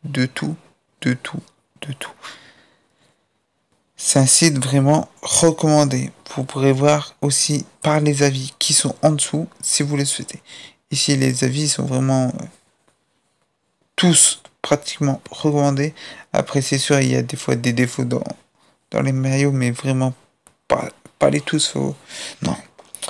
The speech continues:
Ça, c'est, vous pourrez voir sur ma chaîne tous les maillots que j'ai fait. Du coup, ici, les maillots rétro, par exemple. Ça, c'est tous les anciens maillots. Ils sont vraiment, euh, au top, franchement.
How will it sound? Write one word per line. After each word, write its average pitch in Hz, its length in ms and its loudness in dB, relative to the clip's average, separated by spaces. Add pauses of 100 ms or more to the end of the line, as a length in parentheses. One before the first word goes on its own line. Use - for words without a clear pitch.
(140)
Ça, - 160 -2
c'est, 135 140 -2
vous 131 480 -4
pourrez 131 320 0
voir 127 240 -2
sur - 180 -2
ma 139 120 6
chaîne 143 440 0
tous - 100 -6
les 143 60 2
maillots 131 240 0
que 127 80 -4
j'ai 123 80 -4
fait. - 180 -14 (460)
Du 143 120 -2
coup, 156 100 4
ici, 156 240 4
les 139 120 2
maillots 131 280 2
rétro, 156 340 2
par 160 140 4
exemple. 156 320 -2 (320)
Ça, - 160 -2
c'est - 180 0
tous - 180 -6
les 147 160 4
anciens 139 300 0
maillots. 135 440 0 (680)
Ils - 60 -4
sont 135 180 2
vraiment, 127 460 2
euh, - 680 -8 (480)
au 151 180 6 (220)
top, 135 220 6
franchement. 147 560 2